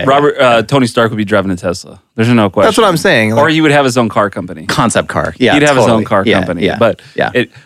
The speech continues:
Speaker 2: but we digress.
Speaker 1: Yes.
Speaker 2: Uh, I, I'm with you. So I, yeah, I made it through the entire season. I, lo-, I just have come to realize with that show, I, I just going back to it, like, I love the vibe, I love the mood. It's like you said, I wanna stay here. I feel like I'm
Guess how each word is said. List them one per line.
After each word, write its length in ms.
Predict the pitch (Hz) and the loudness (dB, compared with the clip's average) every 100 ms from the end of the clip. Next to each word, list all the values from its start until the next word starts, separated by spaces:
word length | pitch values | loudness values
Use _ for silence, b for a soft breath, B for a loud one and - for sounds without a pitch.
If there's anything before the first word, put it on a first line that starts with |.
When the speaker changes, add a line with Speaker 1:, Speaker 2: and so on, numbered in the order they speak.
| b | b
Speaker 2:
but 80 | 120 | -2
we 100 | 117 | 2
digress. 320 | 120 110 107 | 2 2 2
Speaker 1:
Yes. 240 | 90 73 - - | 0 -2 -8 -2
Speaker 2:
Uh, 380 | 135 123 117 101 _ _ _ _ _ - | 2 2 2 -2 _ _ _ _ _ -2
I, 160 | 120 | 0
I'm 180 | 135 135 | 0 0
with 200 | 139 113 107 | 2 0 -2
you. 120 | 101 | -4
So 140 | 123 | 0
I, 160 | 120 120 | 2 2
yeah, 260 | 120 113 | 2 2
I 80 | 110 | 2
made 180 | 127 135 | 2 0
it 80 | 123 | 0
through 100 | 127 | 0
the 80 | 117 | 0
entire 260 | 107 107 | 0 -2
season. 420 | 104 107 98 98 - | -2 -6 -6 -6 -6
I, 160 | 95 120 | -2 0
lo-, 200 | 117 - 92 _ _ _ _ _ _ _ 123 B B B | 0 -4 -8 _ _ _ _ _ _ _ -20 B B B
I 80 | 131 | -2
just 180 | 156 202 | -2 -4
have 120 | 185 | -4
come 160 | - 170 | 0 2
to 60 | |
realize 400 | 123 120 120 113 | 4 4 4 2
with 100 | 113 | 0
that 140 | 104 92 | -2 -2
show, 340 | - 110 104 | 0 2 0
I, 260 | - 110 107 | 0 -2 -2
I 280 | 98 104 104 - - | -2 -2 -4 -8 -16
just 240 | 110 101 | -10 -4
going 140 | 120 | 0
back 180 | 117 139 | 0 0
to 100 | - | -2
it, 60 | 92 | -4
like, 140 | 101 | -2
I 120 | 110 113 | 0 0
love 320 | 107 101 113 | 2 0 0
the 80 | 117 | -2
vibe, 320 | 101 92 98 | 0 0 0
I 80 | 98 | -2
love 240 | 95 95 | -2 -4
the 60 | 123 | -2
mood. 220 | 160 156 | -2 -2
It's 120 | 110 | -2
like 120 | 107 | -4
you 60 | 107 | -6
said, 200 | 110 147 | -2 0
I 100 | 107 | 0
wanna 260 | 107 113 107 | 0 -2 -4
stay 320 | - - 107 | -8 -6 -4
here. 180 | 101 85 | -4 -4
I 80 | |
feel 180 | 85 104 | -6 -4
like 160 | 95 98 | -4 -4
I'm 220 | 95 95 | -8 -10